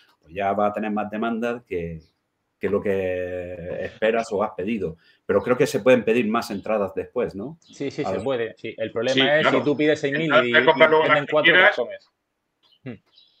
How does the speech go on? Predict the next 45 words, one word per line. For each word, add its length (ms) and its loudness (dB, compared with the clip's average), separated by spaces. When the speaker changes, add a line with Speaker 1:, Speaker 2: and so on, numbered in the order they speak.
Speaker 3:
Eh, 380 -6
correcto. 480 0
Eh, 320 -10
yo, 340 6
a 80 0
ver, 260 0
lo 120 -2
que 80 0
no 120 4
me 160 4
entra 320 2
en 100 2
la 100 2
cabeza, 320 0
en 80 -6
mi 120 -2
mente, 520 -2
es 220 -2
que 80 -2
hoy 100 4
se 100 0
haya 160 6
hecho 160 0
el 100 2
sorteo 480 2
y 160 -2
que 80 4
hoy 280 2
mismo 520 0
no 200 0
se 140 -2
sepa 400 0
dónde 400 2
se 140 -2
va 100 4
a 40 6
disputar 460 -2
el 120 -4
partido. 560 -10
Eso 180 -4
es 40 0
lo 100 4
que 100 4
no 140 2
entiendo. 680 -4